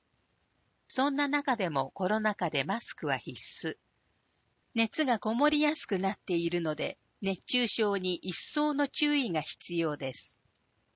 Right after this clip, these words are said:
くれぐれもご無理はなさらずに。泉。アーチェリー日本代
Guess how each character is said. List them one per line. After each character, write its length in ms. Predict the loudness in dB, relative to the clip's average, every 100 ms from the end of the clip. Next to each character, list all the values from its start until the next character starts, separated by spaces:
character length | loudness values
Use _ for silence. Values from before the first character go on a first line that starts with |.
| _
く 120 | 2
れ 160 | 2 4
ぐ 100 | 2
れ 160 | 0
も 300 | 0 -2 -2 2
ご 140 | 2
無 140 | 2
理 140 | 0 0
は 120 | 0
な 140 | -4
さ 180 | -6 0
ら 160 | 0 0
ず 160 | -2
に。 240 | -6 -8 -12 _ _ _ _ _ _ _ -4
泉。 520 | -4 -4 -6 -8 -16 _ _ _ _ _ _ _ _ _ _ _ _ _ 0
ア 160 | 2
ー 40 | 2
チ 140 | 0
ェ 80 | 0
リ 320 | 2 2 0
ー 40 | -2
日 80 | 0
本 260 | 0 0
代 240 | 2 0